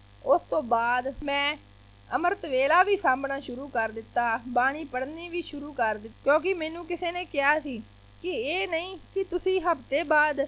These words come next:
ਗੁਰਦੁਆਰਾ ਸਾਹਿਬ ਜਾਂਦੇ ਹੋ, ਚੁਪਹਿਰਾ ਕੱਟਦੇ ਹੋ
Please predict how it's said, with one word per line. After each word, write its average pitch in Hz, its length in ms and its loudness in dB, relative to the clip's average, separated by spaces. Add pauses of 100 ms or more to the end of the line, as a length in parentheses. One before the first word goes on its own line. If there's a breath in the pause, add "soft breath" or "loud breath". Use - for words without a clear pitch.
ਗੁਰਦੁਆਰਾ 269 580 2
ਸਾਹਿਬ 269 320 0
ਜਾਂਦੇ 240 380 0
ਹੋ, 285 300 0
ਚੁਪਹਿਰਾ 294 500 2
ਕੱਟਦੇ 247 460 0
ਹੋ 247 280 -4